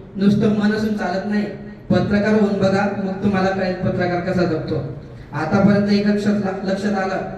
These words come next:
की पत्रकाराचा कोणीच गोड पदर नसतो. आतापर्यंत एक लक्षात आलं की पत्रकाराचा कोणीच गोड पदर नसतो.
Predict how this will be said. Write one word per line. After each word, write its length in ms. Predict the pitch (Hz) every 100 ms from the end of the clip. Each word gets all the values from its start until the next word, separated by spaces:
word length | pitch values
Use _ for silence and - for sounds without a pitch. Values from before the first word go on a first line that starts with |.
| -
की 60 | 185
पत्रकाराचा 640 | 196 190 190 190 185 196
कोणीच 220 | 196 196 196
गोड 120 | 180
पदर 340 | 180 175 160
नसतो. 300 | 160 175 - 135 - - - -
आतापर्यंत 520 | 151 160 190 208 202 214
एक 220 | 208 214
लक्षात 320 | 214 214 202
आलं 140 | 190
की 100 | 208
पत्रकाराचा 640 | 208 196 202 202 196 196 208
कोणीच 220 | 208 202
गोड 340 | 196 202 214
पदर 240 | - 180 185
नसतो. 520 | 185 202 - -